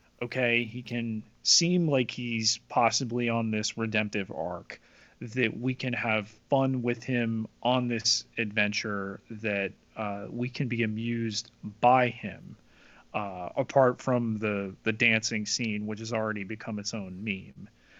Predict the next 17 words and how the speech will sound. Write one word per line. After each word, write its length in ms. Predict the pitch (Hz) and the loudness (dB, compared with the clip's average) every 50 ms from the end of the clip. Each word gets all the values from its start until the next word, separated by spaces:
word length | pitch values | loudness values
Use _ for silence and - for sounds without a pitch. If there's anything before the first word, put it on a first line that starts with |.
| - - _ _ - | -20 -20 _ _ -6
uh, 360 | - 113 107 95 90 87 87 - - | -4 -4 -4 -4 -8 -10 -10 -12 -8
is, 260 | - 107 107 104 - - | -6 -6 -6 -6 -8 -10
is 340 | 101 107 107 107 113 110 107 | -10 -12 -10 -8 -8 -8 -8
just 300 | - - 120 107 - - | -6 -6 -6 -6 -6 -6
fun 220 | - 127 113 101 98 | -4 -4 -4 -2 -2
stuff. 560 | - - - 135 117 107 98 98 - - _ _ _ - | -2 -2 2 2 2 2 2 0 -4 -12 _ _ _ -8
Longtime 760 | 123 123 135 151 170 180 - - 156 143 131 120 113 110 104 110 104 - | 0 4 6 8 6 6 4 2 0 0 2 2 0 0 0 -4 -8 -10
Fantastic 720 | - - 131 113 110 - 117 113 110 110 - - 117 104 - | -6 -2 -2 -2 0 0 0 0 0 0 -2 -6 -8 -8 -4
Geek 220 | 113 107 101 - - | -4 -4 -4 -6 -6
listeners, 500 | 117 113 104 - - 110 104 101 95 - | -8 -6 -6 -6 -6 -6 -10 -8 -8 -10
of 160 | - - - - | -12 -12 -14 -18
course, 440 | - - 113 104 101 - - - | -14 -10 -10 -8 -6 -8 -8 -8
will 200 | 127 123 117 110 | -6 -6 -6 -6
recognize 800 | 107 117 110 104 - 123 104 101 107 104 101 101 101 98 101 - | -4 -4 -4 -4 -4 -6 -6 -6 -6 -4 -4 -4 -6 -4 -4 -4
that 120 | - 117 117 | -2 0 0
any 200 | 123 135 139 143 | 0 0 -2 -4
time 560 | - - - 123 113 110 110 107 104 104 | -4 -6 -4 -4 -2 -2 -2 -4 -4 -4